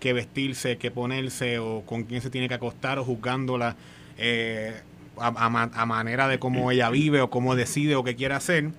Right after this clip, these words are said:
Y incluso la canción <laughs> habla de cuando el gobierno, en, a pesar de todas las dificultades y vicisitudes que tiene que esa, que esa mujer pasar en, en este mundo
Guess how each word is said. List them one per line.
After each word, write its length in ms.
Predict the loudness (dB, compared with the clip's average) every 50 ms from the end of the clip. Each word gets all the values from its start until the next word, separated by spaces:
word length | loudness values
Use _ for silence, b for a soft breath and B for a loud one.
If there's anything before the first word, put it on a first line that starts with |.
| B B B B B B B B B -20 -16 -10
Y 460 | -4 -2 -2 0 0 -2 -2 -4 -6 -8 -8
incluso 640 | -10 -8 -8 -4 0 2 2 2 2 0 -2 -4 -4 -12 -18 -20 -20 -20 -20 -20 -20 -20 -14
la 200 | -8 -4 -2 -2
canción 400 | 0 -2 -2 -2 -2 -4 -2 0
<laughs> 80 | 2 2
habla 440 | 2 2 0 0 0 0 0 -2 -4 B B B B B B B B B
de 260 | -8 -2 0 0 0 0
cuando 420 | -2 -2 -2 -2 0 -2 -2 -2
el 100 | -2 -2
gobierno, 560 | -2 -4 -2 0 0 0 2 2 2 2 0 -2 -8 -10
en, 320 | -6 -4 -2 -2 -2 -4 -8 -12 -12 -6
a 120 | -6 -4
pesar 260 | -4 -4 -2 0 0 0
de 100 | 0 0
todas 220 | -2 -2 0 0
las 100 | 0 0 0
dificultades 760 | -2 -2 -4 -4 -4 -4 -6 -4 0 0 0 2 2 0 0
y 80 | 0
vicisitudes 580 | -2 -4 -4 -4 -4 -6 -4 -4 -2 -2 -2 -2
que 100 | -4 -4
tiene 220 | -4 -4 -4 -4
que 80 | -6 -6
esa, 320 | -4 -4 -2 -4 -4 -6 -8 -10
que 120 | -6 -6
esa 200 | -4 -4 -2 -2
mujer 280 | -2 0 0 0 0 0
pasar 440 | 0 -4 -2 0 0 2 2 2 0
en, 140 | -2 -2
en 340 | -2 -4 -4 -4 -6 -6 -4
este 260 | -6 -6 -6 -4 -2
mundo 460 | -2 0 0 0 0 0 0 0 -2